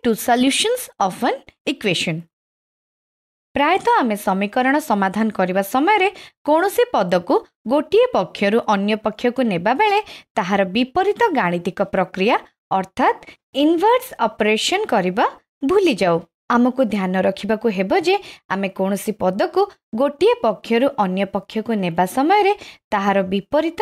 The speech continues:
ଗାଣିତିକ ପ୍ରକ୍ରିୟା କରିବାକୁ ହେବ। ଏହାକୁ ଏକ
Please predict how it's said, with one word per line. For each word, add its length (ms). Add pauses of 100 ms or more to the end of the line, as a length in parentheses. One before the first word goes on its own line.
ଗାଣିତିକ 480 (160)
ପ୍ରକ୍ରିୟା 440 (380)
କରିବାକୁ 540
ହେବ। 160 (1200)
ଏହାକୁ 440 (320)
ଏକ 180